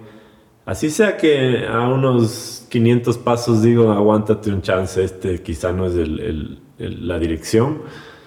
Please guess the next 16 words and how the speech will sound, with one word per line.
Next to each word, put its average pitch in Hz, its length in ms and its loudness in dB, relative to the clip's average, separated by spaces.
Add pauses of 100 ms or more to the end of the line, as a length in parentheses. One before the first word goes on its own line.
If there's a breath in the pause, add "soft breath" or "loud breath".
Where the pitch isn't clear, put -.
(800 loud breath)
En 104 180 2
el 98 100 0
fondo 127 320 0
no, 127 240 0
no 123 160 0
siento 127 400 0
una 113 280 2
culpa 120 320 0
de 113 60 4
haberme 113 280 4
equivocado 110 680 2
porque 98 580 -2 (360)
yo 120 380 4
escogí 117 720 0
con 101 540 -2
total 120 1500 -2